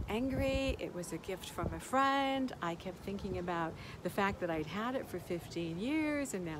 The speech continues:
it's gone. And I really had to sit with myself a bit to ask myself, "Is this a story that I want to carry today and tomorrow and the days after?"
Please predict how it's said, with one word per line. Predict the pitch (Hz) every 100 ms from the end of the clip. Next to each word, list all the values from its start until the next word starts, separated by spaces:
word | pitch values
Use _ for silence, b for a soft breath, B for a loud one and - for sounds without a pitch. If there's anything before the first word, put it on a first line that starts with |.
| 165
it's | - 220
gone. | 262 285 302 302 294 294 - B B B B B B B B B - - -
And | 269
I | 269
really | 269 339 339
had | 277 254 233
to | 254
sit | - -
with | 262
myself | - 170 - 175 170
a | 180
bit | 175 175 170
to | 185
ask | 214 247 -
myself, | - 233 - 208 180 180 - - -
"Is | 214 -
this | 254 -
a | -
story | - - - - -
that | -
I | -
want | - 165 165 - - -
to | 190 175 170 139
carry | - 208 170 151 190 302 330 B B B B -
today | - 208 190 165 190 214
and | 165
tomorrow | - - 170 165 165
and | 175 185
the |
days | 160 175 165 185
after?" | 202 214 - -